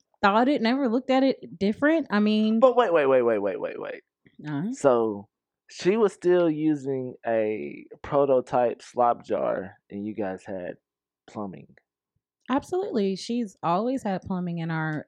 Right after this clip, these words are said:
Speaker 1: in the home that we grew up in.
Speaker 2: See, that's, that's, that's different because when my mom used hers, there was no plumbing. So I think your granny was just taking it 'cause that's what she may have been used to.
Speaker 1: Well, I don't think so because look at it.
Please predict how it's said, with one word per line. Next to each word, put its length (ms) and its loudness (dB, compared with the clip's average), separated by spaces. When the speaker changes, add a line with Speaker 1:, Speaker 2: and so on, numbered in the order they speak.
Speaker 1:
in 180 -4
the 60 -2
home 260 -2
that 120 -6
we 120 -6
grew 280 -10
up 200 -12
in. 140 -14
Speaker 2:
See, 140 -8
that's, 380 -4
that's, 320 -6
that's 220 -8
different 360 -6
because 440 -6
when 220 -10
my 160 0
mom 320 -4
used 260 -12
hers, 600 -2
there 100 0
was 160 -2
no 80 -14
plumbing. 400 -8
So 260 -4
I 180 -4
think 280 -4
your 100 -6
granny 340 -8
was 180 -10
just 240 -16
taking 340 -12
it 120 -14
'cause 140 -14
that's 220 -12
what 120 -14
she 120 -18
may 160 -14
have 100 -14
been 160 -18
used 280 -20
to. 180 -20
Speaker 1:
Well, 320 0
I 160 -2
don't 240 -2
think 280 -2
so 400 -2
because 420 -4
look 220 -6
at 200 -6
it. 180 -12